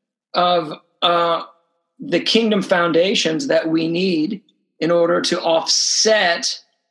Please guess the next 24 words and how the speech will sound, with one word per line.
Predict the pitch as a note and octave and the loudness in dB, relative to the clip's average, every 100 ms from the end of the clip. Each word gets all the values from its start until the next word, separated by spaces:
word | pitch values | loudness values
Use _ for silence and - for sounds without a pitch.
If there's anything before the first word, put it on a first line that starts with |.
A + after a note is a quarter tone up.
| _ _ | _ _
the | D#3 E3 | -2 0
activities, | F3 - E3+ E3 D#3 | 0 -2 -2 0 -2
the | C3+ | -2
wiles | C3 C#3 D#3 E3 F#3 G#3 A3 | -2 -2 0 2 2 2 0
of | - A3 | -2 -2
the | A3+ | 2
devil, | E3+ E3 F3+ - | 2 2 -2 -4
and | C#3+ | -4
that | D#3+ | -2
we'd | D#3+ D#3+ | 0 0
be | D#3+ | 0
able | E3 E3 | -2 -2
to | |
stand | - - - F3 E3 D#3 D#3+ D#3 _ _ _ _ _ _ | -4 -4 -2 0 0 -2 -4 -10 _ _ _ _ _ _
in | D3+ D3 | -4 -2
the | |
evil | D#3+ E3 D#3+ | 0 0 0
days. | D#3+ E3 D3 - - _ _ _ _ - - | 0 0 -2 -6 -14 _ _ _ _ -20 -6
One | F#3 A#3+ A#3 | 0 0 2
thing, | F#3+ | 0
I'll | F#3 | 0
just | D#3+ D#3 | -2 -2
mention | F3+ D3+ E3 | -2 -2 -2
this, | F3 F3 - | 0 0 -4